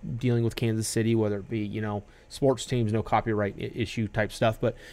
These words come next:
you know, you got some sports teams, you got some local attractions, you got, uh, Kansas City, you know, uh, if you're a proud member of Kansas City, you love being there, it's your hometown, you know, you can definitely sell stuff like that. There's another brand here in Iowa,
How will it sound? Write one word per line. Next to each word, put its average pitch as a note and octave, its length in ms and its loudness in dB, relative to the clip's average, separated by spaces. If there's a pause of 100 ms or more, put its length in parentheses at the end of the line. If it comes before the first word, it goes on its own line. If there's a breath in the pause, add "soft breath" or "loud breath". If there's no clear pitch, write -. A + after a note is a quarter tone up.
(120 loud breath)
you C#3 80 -2
know, C3 60 6
you C3 80 6
got A#2+ 140 0
some B2 100 -6
sports C#3+ 400 4
teams, B2+ 340 4
you A#2+ 80 4
got A#2 140 2
some A#2+ 160 -2
local - 260 0
attractions, B2+ 840 2
you A2+ 80 2
got, G2+ 340 2
uh, - 380 -2
Kansas G#2+ 240 0
City, G2+ 360 0
you A2 140 -4
know, G2+ 220 -2
uh, F#2+ 200 -2
if A2+ 140 -6
you're G#2+ 200 0
a - 120 -4
proud A2+ 300 2
member B2 280 2
of A#2+ 80 6
Kansas A#2 380 0
City, A#2+ 380 2 (220 loud breath)
you A2 120 2
love A2 240 4
being A#2 180 2
there, A2 120 0
it's G2+ 100 -6
your F#2+ 100 -4
hometown, A#2+ 440 0
you B2 60 0
know, A#2+ 40 0
you A#2+ 80 -4
can A#2+ 140 0
definitely A#2+ 400 6
sell A2 200 4
stuff A2+ 300 0
like A#2 220 2
that. A#2+ 260 2
There's G#2+ 160 0
another A2+ 260 6
brand A2+ 300 4
here A2 160 2
in G#2 140 0
Iowa, C#3 500 4